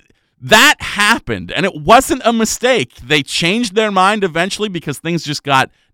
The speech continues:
difficult. You can't be perhaps as critical as a, as a captain as you might want to be when you're also the guy who, uh, is standing behind a defense and probably wants to roast them for the way they've hung you out to dry at times.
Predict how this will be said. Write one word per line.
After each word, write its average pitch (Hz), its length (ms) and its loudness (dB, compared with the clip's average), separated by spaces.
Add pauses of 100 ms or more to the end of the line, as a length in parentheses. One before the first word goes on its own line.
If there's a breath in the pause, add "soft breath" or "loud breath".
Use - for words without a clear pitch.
difficult. 156 560 -4
You 127 80 -6
can't 156 500 -6 (240)
be 143 340 -4
perhaps 131 540 -4 (280 soft breath)
as 120 200 -2
critical 160 720 -2
as 117 300 0
a, 117 460 4
as 110 120 -2
a 113 60 -8
captain 139 420 -2
as 117 120 -4
you 117 60 0
might 120 200 -2
want 117 240 -4
to 139 80 -10
be 139 200 -6
when 131 180 -2
you're 113 160 -2
also 120 220 -4
the 117 80 -6
guy 117 300 0
who, 117 280 -2 (300 soft breath)
uh, 107 380 2
is 117 200 -4
standing 120 600 -4
behind 117 280 -2
a 107 40 -6
defense 120 500 -4
and 104 300 -4
probably 110 400 -4
wants 110 320 -4
to 107 80 -12
roast 101 380 -4
them 127 120 -6
for 117 140 -10
the 107 100 -2
way 107 140 -2
they've 101 220 -6
hung 110 220 -6
you 104 140 -4
out 107 120 -6
to 110 80 -16
dry 104 300 -2
at 107 100 -8
times. 127 400 -4